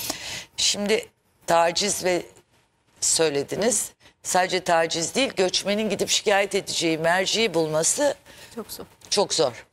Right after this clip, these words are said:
Speaker 2: Şöyle bir şey, Türkiye'de, e, geçici misafir statüsünde olduğu
Speaker 1: Korkarsın
Speaker 2: için
Speaker 1: zaten.
Speaker 2: E, statü problemi aslında bu. Geçici, e, sığınmacı statüsündeler. Mülteci statüsü vermiyor, e, devlet. Dolayısıyla hukuki korumadan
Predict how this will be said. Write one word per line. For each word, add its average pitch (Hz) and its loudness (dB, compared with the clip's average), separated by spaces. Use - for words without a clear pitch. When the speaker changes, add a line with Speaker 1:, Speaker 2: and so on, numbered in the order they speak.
Speaker 2:
Şöyle 254 0
bir 190 -8
şey, 302 0
Türkiye'de, 254 2
e, 196 0
geçici 220 2
misafir 226 4
statüsünde - -2
olduğu 247 6
Speaker 1:
Korkarsın 220 2
Speaker 2:
için 156 -6
Speaker 1:
zaten. 127 -2
Speaker 2:
E, 196 -4
statü - -2
problemi 185 0
aslında 175 0
bu. - -14
Geçici, 220 0
e, 165 2
sığınmacı 220 2
statüsündeler. 254 0
Mülteci 247 0
statüsü 240 0
vermiyor, 214 2
e, 170 0
devlet. 165 0
Dolayısıyla 226 2
hukuki 233 -2
korumadan 196 2